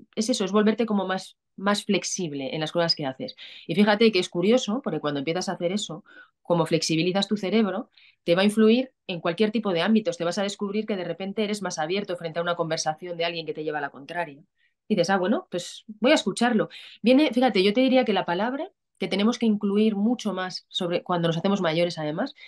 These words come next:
es la palabra curiosidad. Voy a mantenerme curioso y curiosa.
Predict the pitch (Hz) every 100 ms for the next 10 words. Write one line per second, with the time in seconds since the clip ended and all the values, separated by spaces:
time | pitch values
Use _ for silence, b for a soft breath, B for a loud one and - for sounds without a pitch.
0 | B 190 202 202 214 202 175 165 165 147
1 | 139 _ _ _ _ - 202 233 220 202
2 | 190 208 233 277 339 _ _ - 185 170
3 | 170 - 143 - _ 170 165 160 156 -
4 | 143